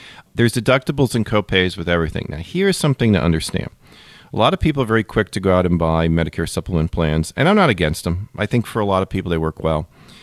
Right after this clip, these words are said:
But the way they're priced, for the average person,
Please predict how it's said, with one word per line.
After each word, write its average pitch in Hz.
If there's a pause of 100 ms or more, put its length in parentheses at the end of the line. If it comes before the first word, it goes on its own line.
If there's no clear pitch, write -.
(260)
But 113
the 117
way 190
they're 180
priced, - (120)
for -
the 104
average 123
person, 151